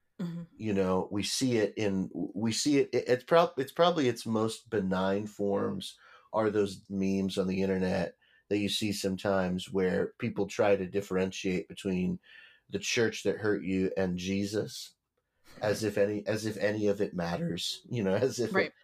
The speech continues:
Speaker 2: as if it matters which one hurt who, you know. The church is the body of Christ. Jesus did hurt us. You know, like, it's, it's really not that complicated, guys. You know,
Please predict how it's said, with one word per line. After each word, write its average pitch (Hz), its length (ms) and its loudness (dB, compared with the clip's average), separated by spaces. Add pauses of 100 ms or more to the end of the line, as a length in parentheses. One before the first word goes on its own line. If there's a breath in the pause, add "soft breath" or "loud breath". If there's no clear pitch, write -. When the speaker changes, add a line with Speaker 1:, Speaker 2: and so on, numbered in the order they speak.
(160 soft breath)
Speaker 2:
as 120 200 4
if 117 160 0
it 104 120 -2
matters 98 540 2
which 98 240 -2
one 101 180 2
hurt 98 380 -2
who, 95 400 0
you 101 140 -2
know. 92 220 0 (280 loud breath)
The 127 60 2
church 139 300 2
is 127 120 -2
the 120 80 -2
body 110 320 4
of 98 100 -4
Christ. 92 520 -2
Jesus 117 500 -2
did 107 280 -2
hurt 95 280 -6
us. - 400 -10 (1200 soft breath)
You 113 180 0
know, 101 260 4
like, 104 220 0
it's, 101 240 -4
it's 104 240 -8
really 101 160 2
not 92 220 0
that 87 160 -2
complicated, 92 640 -4
guys. 120 400 -4
You 110 100 -4
know, 92 220 -2